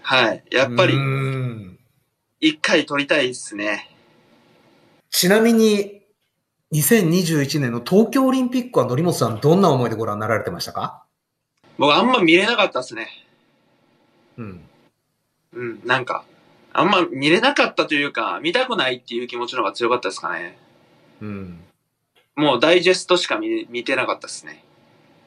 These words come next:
Speaker 2: だとするとまた日の丸への思いもふつふつと？
Speaker 1: うん、まあですね。まあもう一回つけたいですね。ここ数年つけれてないんで。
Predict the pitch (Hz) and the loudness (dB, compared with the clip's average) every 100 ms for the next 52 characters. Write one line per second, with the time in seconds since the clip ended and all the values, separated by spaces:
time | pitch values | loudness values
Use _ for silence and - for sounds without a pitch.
0 | _ _ _ - - - - 160 151 143 | _ _ _ -20 -20 -20 -2 0 0 -2
1 | 135 127 131 127 123 147 139 139 135 135 | -4 -2 -2 -2 -2 0 2 4 6 6
2 | 123 117 113 113 110 - 127 120 131 - | 4 2 0 -2 -2 -2 0 0 -2 -4
3 | - 120 - - _ _ _ _ _ _ | 2 2 0 -18 _ _ _ _ _ _
4 | _ - - - 127 127 123 127 117 123 | _ -18 -18 -16 -12 -10 -6 -4 -4 -4
5 | 123 131 - 117 117 147 165 170 165 - | -4 -4 -4 -2 0 0 2 0 -2 -10
6 | - - - _ _ _ _ 147 117 120 | -12 -20 -20 _ _ _ _ -6 -4 -4
7 | 120 143 151 - 180 185 185 165 135 113 | -2 -2 -2 -2 0 4 6 6 4 2
8 | - 123 139 143 147 _ _ - - 147 | 0 -4 -2 -4 -6 _ _ -16 -2 2
9 | 147 147 147 143 143 131 123 123 123 - | 4 6 4 2 0 -4 -2 -4 -4 -2
10 | 123 123 117 143 127 117 101 95 90 80 | 2 2 2 0 0 -2 -2 -4 -4 -8